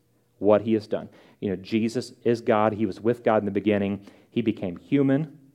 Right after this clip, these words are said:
lived a perfect life, died on the cross for our sins in our place, and rose again. And he now offers us life with him.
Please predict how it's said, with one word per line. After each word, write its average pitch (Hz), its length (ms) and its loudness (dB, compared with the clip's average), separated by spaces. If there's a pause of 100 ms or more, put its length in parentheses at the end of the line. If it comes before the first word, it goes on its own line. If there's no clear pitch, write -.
(260)
lived 113 380 4
a 131 40 2
perfect 120 360 0
life, 95 340 0 (540)
died 123 520 4
on 117 120 -4
the 107 40 -6
cross 107 380 2
for 143 320 4
our 151 120 8
sins 120 360 0
in 107 100 4
our 104 180 0
place, 101 460 -6 (460)
and 104 180 0
rose 101 260 4
again. 95 400 -8 (300)
And 120 140 2
he 123 80 4
now 110 240 0 (180)
offers 117 540 4
us 87 220 -6
life 92 360 -4
with 107 140 -10
him. 110 260 -14